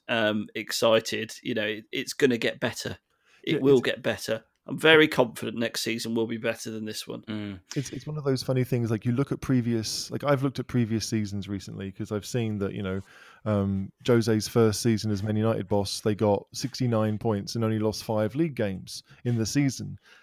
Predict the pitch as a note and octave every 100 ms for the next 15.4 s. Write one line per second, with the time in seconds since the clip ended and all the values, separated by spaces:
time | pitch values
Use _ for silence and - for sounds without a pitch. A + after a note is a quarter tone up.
0 | _ C#3+ D#3+ - D3 D3 C#3 A#2+ C3+ C3
1 | B2+ A#2+ B2+ A#2+ A2+ - A#2 A2 C3+ A#2+
2 | G2+ G2 - - C3 A#2+ C3+ - C3 A2+
3 | - - C3+ B2 F3 C#3 A#2 A2+ C3+ C#3
4 | C3 B2+ B2 B2 B2 A#2 - G#2+ - -
5 | C#3+ - - - _ - _ C#3 C#3 A#2
6 | A2 D3+ F#3 B2 A2 A2 C#3 F3 C3 A#2+
7 | G#2+ G#2 A2 B2 - - - B2+ E3+ D#3
8 | B2+ - B2+ - E3 C3 - - B2+ A#2+
9 | - - C#3+ C#3 C#3 - C#3 - C3 A#2
10 | - A#2 A2+ C3+ G2 E2+ - G#2+ G2+ G2+
11 | G2 F2+ - A#2 B2+ - - - C3 C3+
12 | C3 B2 B2 E3+ F3 - - C3+ - -
13 | - - - D3 D3 C#3 - D3 B2 A#2
14 | B2 B2 B2 A#2+ B2 D3 E3 D3+ - C3
15 | A#2+ C#3 A#2+ -